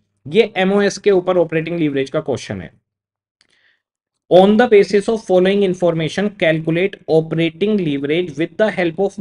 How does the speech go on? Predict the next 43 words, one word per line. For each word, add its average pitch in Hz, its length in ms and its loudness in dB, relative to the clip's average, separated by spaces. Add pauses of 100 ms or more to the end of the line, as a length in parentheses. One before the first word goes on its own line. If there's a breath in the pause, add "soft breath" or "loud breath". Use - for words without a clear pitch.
margin 180 480 0
of - 120 -8
safety। 110 360 -6 (180)
एमओएस 180 360 0
की 180 140 -4
हेल्प 156 180 -2
से 185 120 -4
आपको 160 240 -4
ऑपरेटिंग 143 360 -4
लीवरेज 139 300 0
बतानी 127 360 -4
है। 247 80 -8 (800)
Number 180 360 2
of 220 220 -2
units 202 340 -2
sold 180 180 2
है 196 120 -2
वन 143 200 -2
थाउजेंड, 156 420 -2 (100)
सेल 180 360 -2
प्राइस 175 320 -2
है 185 60 -2
पचास 135 380 -4
रुपए, 170 180 -2
वेरिएबल 156 420 -2
कॉस्ट 156 240 -4
तीस 120 220 -8
रुपए 170 140 -4
और 175 140 -2
फिक्स्ड - 300 -6
कॉस्ट 131 260 -4
है 185 100 -4
पन्द्रह 127 260 -2
हजार। 90 260 -10 (500)
तो 160 60 0
हमारे 160 360 -2
पास 185 300 -2
ब्रेक 170 380 -2
इवन 185 220 -4
पॉइंट 156 380 -6
होता 151 240 -2
है 120 180 -4 (960)
fixed 208 420 -4